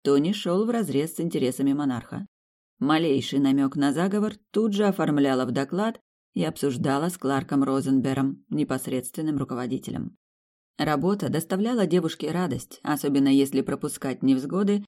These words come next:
и неприятные рабочие моменты мимо ушей.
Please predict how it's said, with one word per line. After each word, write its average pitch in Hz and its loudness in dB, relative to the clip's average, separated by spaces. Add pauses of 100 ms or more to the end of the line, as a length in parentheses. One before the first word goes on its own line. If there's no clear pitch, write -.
(160)
и 151 0
неприятные 139 2
рабочие 127 0
моменты 135 0
мимо 147 0
ушей. 135 -6